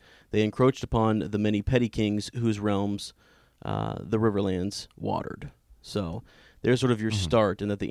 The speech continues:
Speaker 1: Andals are, are heavily, um, they're big influencers in, uh, the Riverlands. You know, we, we know they kinda landed there, um, near the Vale, uh, and came across pr-, the, the mountain range there, and then, uh, and this is saying too,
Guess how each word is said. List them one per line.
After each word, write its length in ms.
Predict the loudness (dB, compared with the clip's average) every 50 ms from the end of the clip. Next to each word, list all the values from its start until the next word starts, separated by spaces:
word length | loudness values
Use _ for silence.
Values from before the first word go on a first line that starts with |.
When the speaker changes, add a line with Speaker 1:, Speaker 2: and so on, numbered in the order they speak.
| 0 0
Speaker 1:
Andals 300 | 2 2 0 -2 -2 -4
are, 160 | -6 -6 -6
are 140 | -4 -4 -4
heavily, 640 | -4 -2 0 0 0 2 2 2 2 2 0 -2 -4
um, 340 | -4 -4 -4 -6 -6 -8 -10
they're 240 | -8 -4 0 0 2
big 220 | 4 4 4 4
influencers 640 | 4 2 2 2 0 0 0 -2 -4 -4 -6 -4 -4
in, 320 | -2 -2 -2 -2 -2 -4 -6 _ -20 _ _ _ _ _ _ _ _ _ -10
uh, 240 | -8 -6 -6 -6 -8 -8 -4
the 60 | 0
Riverlands. 460 | 2 2 2 2 0 -2 -4 -4 -4
You 80 | -4 -2
know, 60 | -2
we, 200 | -2 -2 -2 -4
we 120 | -4 -4 -4
know 100 | -4 -2
they 100 | -2 -4
kinda 200 | -4 -4 -4 -2
landed 380 | 0 0 0 0 0 -2 -2
there, 340 | 0 0 0 0 0 -2 -4 -8 -10 -8
um, 380 | -6 -6 -4 -4 -6 -8 -10 -12 _ -16 -14 -12
near 300 | -8 -4 -2 -2 0 0
the 100 | -2 -2
Vale, 380 | 2 4 6 6 6 6 4 2 -2 _ _ _ -16 -12
uh, 200 | -10 -8 -8 -8 -10 -10
and 340 | -8 -8 -8 -8 -10 -12 -14 _ _ _ _ _ _ _ _
came 180 | -4 -2 -2 0
across 400 | -2 0 0 2 2 2 0 -2
pr-, 340 | -8 _ _ -8 -6 -4 -4
the, 440 | -4 -4 -2 -2 -2 -2 -4 -6 -6
the 80 | -4
mountain 300 | 0 2 2 2 2 2
range 300 | 2 2 2 0 0 -2
there, 180 | -2 0 0 0
and 160 | 0 -2 -2 -2
then, 180 | -4 -4 -4 -4
uh, 80 | -2 -2
and 240 | 0 0 0 0
this 240 | 0 0 0 -2 -2
is 80 | -4 -6
saying 260 | -4 -4 -4 -4 -6
too, 300 | -4 -2 0 0 0 -2